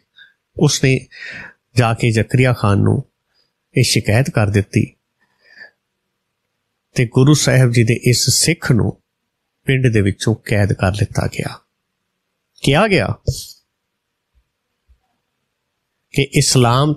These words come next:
ਧਰਮ ਕਬੂਲ ਕਰ ਲੈ, ਇਸਲਾਮ ਦੇ ਵਿੱਚ ਆ ਜਾ, ਤੈਨੂੰ ਬਖਸ਼ ਦਿੱਤਾ ਜਾਏਗਾ।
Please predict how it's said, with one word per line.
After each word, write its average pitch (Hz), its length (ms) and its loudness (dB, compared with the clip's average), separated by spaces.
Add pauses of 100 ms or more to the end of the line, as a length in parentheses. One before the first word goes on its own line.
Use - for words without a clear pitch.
ਧਰਮ 113 260 2
ਕਬੂਲ 113 380 2
ਕਰ 101 200 0
ਲੈ, 120 220 2 (840)
ਇਸਲਾਮ 131 520 2
ਦੇ 165 100 4
ਵਿੱਚ 147 280 2
ਆ 113 140 2
ਜਾ, 110 200 2 (720)
ਤੈਨੂੰ 143 260 2
ਬਖਸ਼ - 340 -4
ਦਿੱਤਾ - 320 -4
ਜਾਏਗਾ। - 460 -6